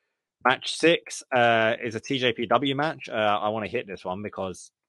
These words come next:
love T J P W, love these guys. Uh, Miyu Mashita, Yuki Sakazaki, Rika Tatsumi, and Shoko Nakajima versus Mizuki Makito, Miyu Watanabe, and Yuki Arai. Um, I know you don't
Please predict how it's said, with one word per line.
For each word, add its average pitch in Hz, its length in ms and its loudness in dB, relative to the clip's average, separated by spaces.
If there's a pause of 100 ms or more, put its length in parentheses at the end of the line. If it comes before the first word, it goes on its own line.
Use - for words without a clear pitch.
(120)
love 98 240 0
T 98 160 -12
J 92 140 -6
P 92 140 -8
W, 90 260 -6
love 92 220 -2
these 92 160 -12
guys. 87 360 -8
Uh, 95 280 -2
Miyu 113 320 0
Mashita, 107 400 0
Yuki 110 200 -4
Sakazaki, 101 640 -4
Rika 107 280 -4
Tatsumi, 95 580 -6 (340)
and 113 140 -4
Shoko 135 420 2
Nakajima 98 600 -4
versus 95 300 -4
Mizuki 104 520 -6
Makito, 95 680 -6
Miyu 104 240 -4
Watanabe, 90 500 -4
and 87 240 -8
Yuki 92 560 -10
Arai. 92 600 2 (400)
Um, 107 400 2 (400)
I 131 100 6
know 131 100 8
you 127 140 4
don't 120 260 4